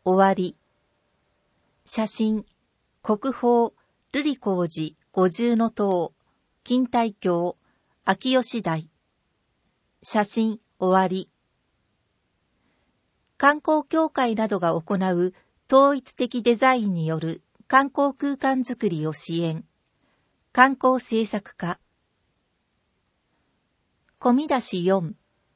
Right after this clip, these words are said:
地域経済を支える中小企業の強化。中小企業の生産性向上に向け、ディーエックス、ロボティクス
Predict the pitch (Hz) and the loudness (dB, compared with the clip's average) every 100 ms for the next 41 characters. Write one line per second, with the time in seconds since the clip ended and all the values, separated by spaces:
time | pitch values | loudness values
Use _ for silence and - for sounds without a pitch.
0 | _ _ - 294 302 - 294 311 320 285 | _ _ -6 -2 -2 -4 -6 -2 -2 0
1 | 240 196 175 185 180 196 185 170 180 - | -2 -2 -2 -4 -4 -2 -2 -2 -4 -6
2 | _ _ _ - 294 294 311 302 - 311 | _ _ _ -4 -2 -2 -2 -4 -4 -6
3 | 285 233 180 156 - 190 165 - 143 - | -4 -4 -4 -8 -2 -2 -2 -8 -14 -16
4 | _ _ _ _ _ _ _ _ _ _ | _ _ _ _ _ _ _ _ _ _
5 | _ _ _ _ _ _ _ _ _ - | _ _ _ _ _ _ _ _ _ -4
6 | 302 311 - 311 294 - 294 262 220 175 | 0 0 0 -2 -2 -6 -2 -2 0 -2
7 | 170 - _ - 269 269 285 285 262 269 | -4 -6 _ -4 0 0 0 -4 -2 -4
8 | 262 - 254 247 247 240 233 226 214 208 | -4 -2 -2 0 0 2 2 0 -2 -2
9 | 202 202 _ _ _ 247 269 269 269 - | -4 -4 _ _ _ -2 0 -2 -4 -6
10 | 196 - 160 - _ _ _ 208 220 277 | -6 -4 -6 -8 _ _ _ 0 2 2
11 | 302 277 202 - 165 | 0 -6 -10 -8 -8